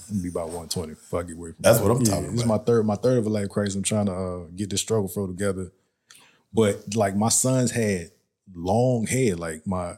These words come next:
Speaker 1: my youngest son, no, even, even Donovan, my oldest son, who you've seen on the podcast, so you can see if you go back and check out the episodes. Um, like, his hair, you can pull it down to, to the, to middle of his back,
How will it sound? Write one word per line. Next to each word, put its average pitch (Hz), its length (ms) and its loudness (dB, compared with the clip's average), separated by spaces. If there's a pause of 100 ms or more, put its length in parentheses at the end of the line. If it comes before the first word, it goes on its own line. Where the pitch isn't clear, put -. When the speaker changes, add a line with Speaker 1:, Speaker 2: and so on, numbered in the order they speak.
Speaker 1:
my 92 180 -4
youngest 127 500 0
son, 104 340 0
no, 160 260 2
even, 135 380 0
even 131 220 -2
Donovan, 110 340 0
my 90 80 -2
oldest 113 280 0
son, 90 380 -6
who 95 80 -8
you've 92 180 -4
seen 120 200 2
on 98 80 2
the 85 60 -4
podcast, 87 360 -4
so - 60 -6
you 80 60 -10
can 160 220 2
see 82 180 -4
if 73 80 -12
you 78 40 -12
go 78 120 -14
back 76 160 -12
and 73 80 -12
check 78 160 -10
out 76 100 -12
the 76 60 -12
episodes. 98 360 -4 (680)
Um, 95 540 2 (220)
like, 95 120 -4
his 143 140 4
hair, 143 120 4
you 131 140 4
can 107 100 2
pull 123 220 2
it 95 80 -2
down 110 240 2
to, 90 220 -2
to - 160 -4
the, 90 100 -8 (100)
to - 80 -2
middle 110 240 2
of 98 80 0
his 82 140 -6
back, 113 320 0